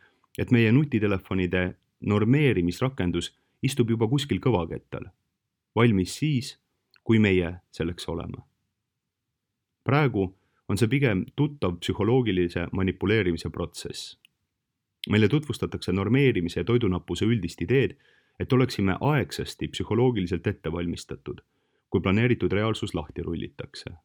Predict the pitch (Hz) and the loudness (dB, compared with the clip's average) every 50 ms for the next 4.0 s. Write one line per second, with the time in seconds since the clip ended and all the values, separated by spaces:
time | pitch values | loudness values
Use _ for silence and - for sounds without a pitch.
0 | _ _ _ _ _ _ _ _ _ _ _ _ _ _ _ _ _ _ _ _ | _ _ _ _ _ _ _ _ _ _ _ _ _ _ _ _ _ _ _ _
1 | _ _ _ _ - 113 113 - - 143 156 127 113 117 117 117 110 - - 156 | _ _ _ _ 0 0 2 4 4 4 4 4 4 4 2 2 0 2 2 4
2 | 139 101 - - - - - - 123 123 131 120 101 95 92 87 82 90 82 - | 4 4 2 0 -4 -8 -4 -2 0 2 2 2 2 0 0 0 -2 -2 -4 -2
3 | - 120 127 120 - - - 113 110 104 92 87 82 90 90 87 82 87 87 82 | -2 -2 -2 -2 -2 -4 -4 -2 -2 -2 -2 -2 -2 -2 -2 -2 -2 -2 -2 -4